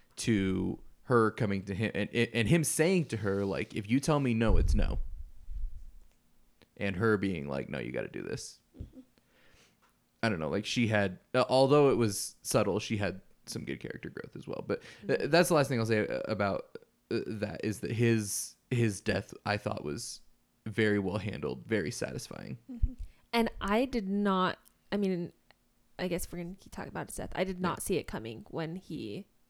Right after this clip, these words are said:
Speaker 3: got the stones. Like, I wasn't sure exactly how he'd get, I thought he would get the gauntlet back.
Speaker 1: Uh-huh.
Speaker 3: But then all of a sudden
Speaker 1: Oh, all of a sudden he had the
Speaker 3: he had
Speaker 1: stones?
Speaker 3: the
Speaker 2: Yeah.
Speaker 3: stones on his
Speaker 1: Yeah.
Speaker 3: suit. Like,
Speaker 1: Yeah.
Speaker 3: that was cool.
Speaker 1: That was awesome. Um,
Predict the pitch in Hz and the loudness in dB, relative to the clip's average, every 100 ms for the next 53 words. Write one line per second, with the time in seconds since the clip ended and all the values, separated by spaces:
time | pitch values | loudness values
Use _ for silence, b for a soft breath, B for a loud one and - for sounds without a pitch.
0 | _ _ 160 - 190 - 127 160 214 - | _ _ -6 -6 -10 -10 -8 -10 -12 -18
1 | b b b b 190 - 196 202 202 180 | b b b b -2 2 4 6 4 4
2 | 202 196 - 202 185 185 170 208 214 202 | 2 2 -2 0 0 0 0 0 4 4
3 | 185 175 - 190 214 135 202 180 170 170 | 2 -4 0 2 4 2 2 0 0 0
4 | 175 185 196 - 123 117 - 185 180 175 | 0 4 4 4 -2 -4 -4 -4 -2 -4
5 | - - 107 98 95 120 B B - 185 | -6 -6 -2 0 0 -2 B B -10 0
6 | 185 151 196 - 175 160 190 - 175 170 | 2 4 0 2 0 2 -2 0 -2 0
7 | 180 190 - 135 120 127 120 123 110 120 | -2 -4 4 6 8 6 6 4 4 2
8 | 95 98 98 107 - 226 233 196 185 190 | 2 -2 -2 -2 4 6 6 6 4 4
9 | - 196 185 175 190 196 185 185 - - | 4 4 4 2 2 0 0 0 2 4
10 | 185 220 - 190 185 - 180 180 180 170 | 6 4 2 2 2 0 4 6 6 4
11 | 170 - - - 180 165 - 110 107 - | -2 -4 -2 2 2 0 4 4 4 2
12 | 117 - 120 - _ _ _ b b b | -2 -4 -10 -12 _ _ _ b b b
13 | b - 120 113 107 101 95 | b 2 6 6 6 4 2